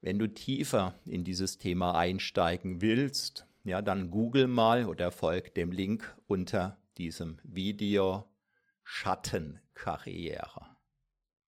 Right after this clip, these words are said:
Ich bin Matthias Schwem, bezeichnete mich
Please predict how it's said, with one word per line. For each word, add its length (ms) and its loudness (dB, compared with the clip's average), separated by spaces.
Ich 240 -2
bin 160 2
Matthias 500 -4
Schwem, 520 -8
bezeichnete 720 -4
mich 360 -8